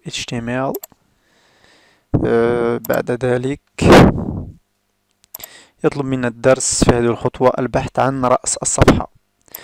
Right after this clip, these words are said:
فللبحث داخل القالب سأنقر في أي مكان داخل القالب ثم control إف من لوحة المفاتيح.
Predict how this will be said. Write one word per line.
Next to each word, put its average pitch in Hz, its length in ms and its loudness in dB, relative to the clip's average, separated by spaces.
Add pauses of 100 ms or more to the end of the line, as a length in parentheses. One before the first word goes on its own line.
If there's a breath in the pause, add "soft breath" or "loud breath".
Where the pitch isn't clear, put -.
(160 loud breath)
فللبحث 139 460 2
داخل 123 260 0
القالب 131 320 0
سأنقر 131 440 -4
في - 140 2
أي 127 180 -4
مكان 120 320 -4
داخل 117 240 -4
القالب 123 440 -4
ثم 117 220 -6 (140)
control 127 460 -2 (420)
إف - 340 -2
من 139 120 -8
لوحة 127 260 -8
المفاتيح. 123 540 0